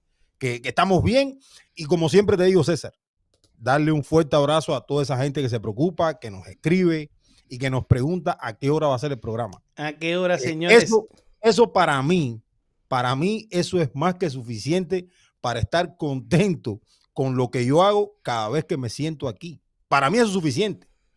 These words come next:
Speaker 1: O sea, lo demás, yo creo que lo demás pasa a un segundo plano. Para mí es
Speaker 2: Ujú.
Speaker 1: suficiente con que me escriban a qué hora es el programa y cuándo sale y cómo está. "Hermano, ¿estás bien? ¿Van a salir hoy?". O sea, crear eso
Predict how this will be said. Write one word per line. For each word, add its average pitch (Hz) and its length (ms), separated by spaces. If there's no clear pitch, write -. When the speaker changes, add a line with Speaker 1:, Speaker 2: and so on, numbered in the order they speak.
Speaker 1:
O 135 80
sea, 131 220
lo 165 240
demás, 170 640
yo 147 140
creo 233 160
que 165 80
lo 165 80
demás 170 220
pasa 185 140
a - 20
un 185 80
segundo 165 320
plano. 160 400
Para 151 240
mí 190 100
es 226 140
Speaker 2:
Ujú. 190 80
Speaker 1:
suficiente 147 640
con 147 160
que 147 100
me 131 100
escriban 156 420
a 123 40
qué 131 60
hora 156 120
es 156 40
el 143 80
programa 139 460
y - 20
cuándo 147 320
sale 156 280
y 120 40
cómo 151 260
está. 151 300
"Hermano, 151 360
¿estás 143 240
bien? 170 320
¿Van 165 160
a 156 40
salir 151 320
hoy?". 185 240
O 147 100
sea, 165 180
crear 214 380
eso 180 400